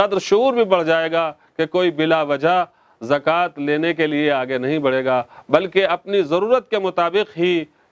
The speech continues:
किफ़ायत समझेगा और उसको काफ़ी समझेगा। इस वजह से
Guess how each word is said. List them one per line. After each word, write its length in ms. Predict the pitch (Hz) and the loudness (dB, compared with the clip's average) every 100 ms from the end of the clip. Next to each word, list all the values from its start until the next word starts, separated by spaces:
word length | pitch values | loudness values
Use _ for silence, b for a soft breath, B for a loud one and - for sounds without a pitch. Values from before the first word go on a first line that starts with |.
| - | 0
किफ़ायत 500 | 151 147 160 165 - | 2 0 0 -4 -4
समझेगा 680 | 143 139 160 165 160 147 - b b | -4 0 0 0 -2 -4 -8 b b
और 160 | 151 | -2
उसको 300 | 156 - 156 | -2 -4 -4
काफ़ी 360 | 147 139 135 165 | 0 -2 -2 -2
समझेगा। 640 | 151 143 143 143 143 135 - b | -2 -2 -2 0 0 -2 -6 b
इस 160 | 143 147 | -4 -2
वजह 360 | 151 143 160 170 | 0 0 0 0
से 300 | 170 160 | 0 -2